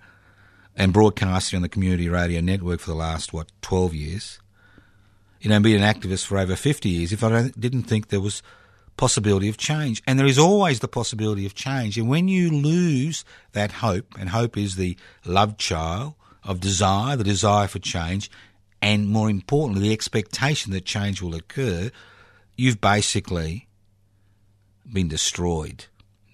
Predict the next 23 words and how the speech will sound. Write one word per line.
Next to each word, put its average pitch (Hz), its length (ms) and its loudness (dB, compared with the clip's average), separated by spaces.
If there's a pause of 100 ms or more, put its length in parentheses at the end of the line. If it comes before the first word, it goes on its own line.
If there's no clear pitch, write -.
by 85 160 -4
mainstream 80 600 -4
society. 85 720 -8 (240)
So - 180 2
we 117 80 8
need 147 160 4
to 156 80 -4
keep 123 220 -2
that 92 160 0
hope 123 400 -2
alive, 95 440 -2
and 95 80 0
you 95 100 0
keep - 240 -4
that 104 180 -2
hope 104 240 -2
alive 87 560 -4 (480)
by 98 220 2
being 95 360 0 (160)
involved 98 500 0
continuously 107 960 0 (920)
in 87 140 -4
activities 135 960 -2